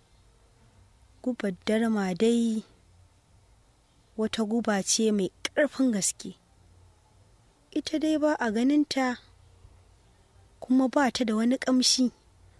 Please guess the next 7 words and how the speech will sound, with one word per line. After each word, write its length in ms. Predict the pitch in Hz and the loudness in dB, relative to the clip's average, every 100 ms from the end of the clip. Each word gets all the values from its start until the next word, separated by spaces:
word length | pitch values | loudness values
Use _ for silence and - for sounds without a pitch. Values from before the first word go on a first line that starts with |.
| _ _ _ | _ _ _
balle 280 | 202 202 226 | -2 2 4
ma 120 | 240 | 4
a 80 | 233 | 2
ji 120 | 180 | -2
ɗanɗanonta. 680 | - 190 190 185 185 - 160 - _ _ _ _ _ _ _ _ _ _ _ _ _ _ _ _ _ _ _ _ - | -4 -4 -4 -4 -4 -6 -12 -14 _ _ _ _ _ _ _ _ _ _ _ _ _ _ _ _ _ _ _ _ -6
Lallai 400 | 196 190 180 180 | -4 -2 -4 -6
fa, 240 | - 180 | -10 -14